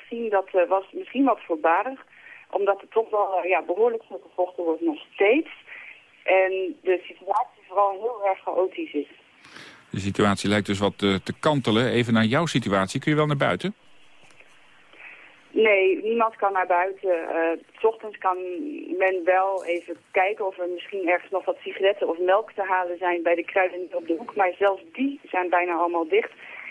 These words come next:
Speaker 1: En het gevaar is vooral verdwaalde kogels. Kijk, als er ergens in de buurt geschoten wordt, dan is dat misschien niet direct op mensen. Maar, eh, ja, niemand wil tegen een verdwaalde kogel aanlopen. Daarom is het veiliger om binnen te blijven.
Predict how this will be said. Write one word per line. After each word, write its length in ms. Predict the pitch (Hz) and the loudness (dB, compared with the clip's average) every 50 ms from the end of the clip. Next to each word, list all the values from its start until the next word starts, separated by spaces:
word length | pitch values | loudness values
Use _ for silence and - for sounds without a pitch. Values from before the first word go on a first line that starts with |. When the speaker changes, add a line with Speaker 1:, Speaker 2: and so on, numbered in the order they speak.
| - - - | -18 -10 -2
Speaker 1:
En 140 | - 208 214 | 0 0 0
het 140 | 226 220 - | 0 -2 -4
gevaar 420 | - 226 - 220 220 254 277 247 | -6 -2 2 2 2 4 2 0
is 140 | 233 - - - | -4 -8 -8 -2
vooral 240 | 214 214 214 214 | 2 2 2 2
verdwaalde 460 | 214 208 180 180 190 190 190 185 185 185 | 0 -4 -2 0 2 2 2 0 -4 -2
kogels. 480 | - 185 185 185 185 - 156 156 - | 0 0 0 0 -2 -4 -8 -8 -2
Kijk, 240 | - 190 180 180 - | 0 0 2 2 0
als 140 | 190 185 - | -2 -2 -2
er 80 | 190 | 0
ergens 380 | 190 190 - 196 214 208 - - | 2 2 2 2 0 -2 -4 -8
in 60 | 214 | -8
de 60 | 208 | -8
buurt 200 | 190 202 208 202 | -4 -4 -6 -6
geschoten 480 | - - - - - 202 208 220 226 214 | -8 -12 -4 0 2 2 2 2 0 0
wordt, 220 | 208 214 220 214 - - - - - - - - | 0 0 0 0 -4 -12 -20 -18 -18 -18 -4 -2
dan 160 | - 196 - | 0 2 2
is 120 | - - | 2 4
dat 160 | 226 202 196 | 4 2 2
misschien 320 | 190 180 - - 202 190 185 | 0 -4 -8 -6 -4 -2 -2
niet 180 | 190 190 - | -4 -4 -2
direct 320 | - 190 214 247 262 - - | 0 2 2 2 2 0 -6
op 100 | 180 - | -6 -4
mensen. 420 | 190 202 240 262 254 - 190 175 | -2 -2 -2 -2 -2 -2 -2 0
Maar, 420 | 175 175 170 170 170 175 - - 170 | 2 2 2 2 2 0 -2 0 2
eh, 120 | 175 175 | 2 2
ja, 100 | 175 170 | 2 2
niemand 340 | 170 196 214 220 208 190 - | 0 0 -2 -2 -2 -2 0
wil 160 | - 185 180 - | 0 -2 0 2
tegen 260 | - 175 180 - 180 | 2 2 2 0 -2
een 100 | 180 175 | -6 -6
verdwaalde 360 | 170 - 170 180 175 170 170 170 | -6 -2 0 0 0 0 0 -2
kogel 380 | - 202 214 220 214 175 151 | 0 0 0 0 0 -4 -4
aanlopen. 520 | 151 151 143 147 147 143 143 143 - 143 147 | -4 -2 -2 -2 -4 -6 -6 -8 -6 -2 2
Daarom 220 | 180 180 190 208 | 2 2 2 -2
is 80 | 202 - | -6 -14
het 140 | - - - | -20 -6 -2
veiliger 500 | - 165 180 208 233 - 233 233 233 - | 0 0 0 0 -2 -4 -4 -6 -4 -4
om 120 | - 196 175 | -6 -6 -4
binnen 220 | 185 180 185 - | -4 -4 -6 -8
te 80 | - 302 | -10 -8
blijven. 340 | - - 269 285 - - | -6 -4 -4 -4 -6 -8